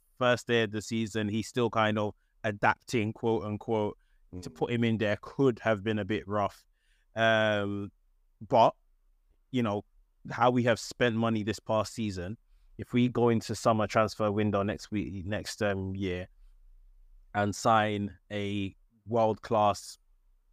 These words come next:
Speaker 1: left-footed centre-back, whoever that is, I don't know,
Speaker 2: Mm.
Speaker 1: like, what, what does that say for Gabriel? Like, oh, i-, should he be fearing now that, you know, his, his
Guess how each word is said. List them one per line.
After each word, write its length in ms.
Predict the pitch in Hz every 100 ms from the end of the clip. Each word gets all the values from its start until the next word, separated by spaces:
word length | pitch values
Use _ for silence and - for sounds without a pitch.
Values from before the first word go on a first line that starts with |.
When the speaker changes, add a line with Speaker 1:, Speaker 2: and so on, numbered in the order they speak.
| -
Speaker 1:
left-footed 720 | 107 113 - - 107 - 95
centre-back, 640 | - 107 - 104 107 - -
whoever 320 | 120 120 110
that 160 | 113 95
is, 220 | 98 104
I 80 | 95
don't 200 | 104 98
know, 240 | 101 101
Speaker 2:
Mm. 520 | - _ _ _ 87
Speaker 1:
like, 300 | 104 107 101 - _ _ _ _ _ _ _ -
what, 320 | 113 147 123
what 140 | 131
does 140 | 160 123
that 240 | 156 113
say 260 | - 151 135
for 160 | -
Gabriel? 520 | 123 139 131 160 180 110
Like, 220 | 98 110
oh, 200 | 117 123
i-, 400 | 65 120 123 139 -
should 220 | - 143
he 160 | 135 156
be 180 | 151
fearing 640 | 147 - 170 147 120 117 120
now 360 | 131 120 110
that, 200 | 110 120
you 100 | 127
know, 260 | 117 107 104 _ _ _
his, 240 | - 131 113
his 400 | 101 120 113